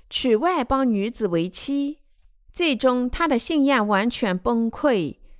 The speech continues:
在他统治期间，外邦的偶像被无限地引入到以色列，崇拜外邦异神的神祇开始出现在以色列的境内。因此，以色列的百姓开始在偶像面前低头。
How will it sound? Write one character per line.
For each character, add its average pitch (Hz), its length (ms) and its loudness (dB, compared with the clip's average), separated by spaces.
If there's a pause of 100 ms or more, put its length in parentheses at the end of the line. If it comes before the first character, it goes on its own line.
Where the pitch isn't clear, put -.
(240)
在 381 160 0
他 370 160 0
统 247 260 2
治 277 200 -2
期 196 180 -4
间， 214 380 0 (280)
外 381 220 4
邦 254 220 4
的 262 80 2
偶 190 200 2
像 247 340 0
被 240 160 4
无 185 260 -2
限 370 260 -2
地 247 120 4
引 208 260 0
入 262 180 4
到 208 240 4
以 180 220 -4
色 202 200 -4
列， 214 380 0 (520)
崇 285 240 4
拜 359 180 4
外 359 220 6
邦 277 220 2
异 302 200 0
神 214 220 -2
的 226 100 2
神 226 320 0
祇 175 400 -2 (300)
开 359 240 2
始 208 280 0
出 269 160 0
现 254 280 0
在 214 180 2
以 196 240 -2
色 240 200 -2
列 262 160 4
的 170 100 0
境 214 320 -2
内。 190 340 -2 (340)
因 233 220 2
此， 185 380 -2 (220)
以 294 180 2
色 415 160 0
列 453 160 2
的 294 80 2
百 226 220 2
姓 262 340 0
开 277 180 0
始 226 160 -4
在 233 180 0
偶 190 220 2
像 269 260 0
面 240 200 2
前 185 260 -4
低 247 240 -2
头。 165 460 -2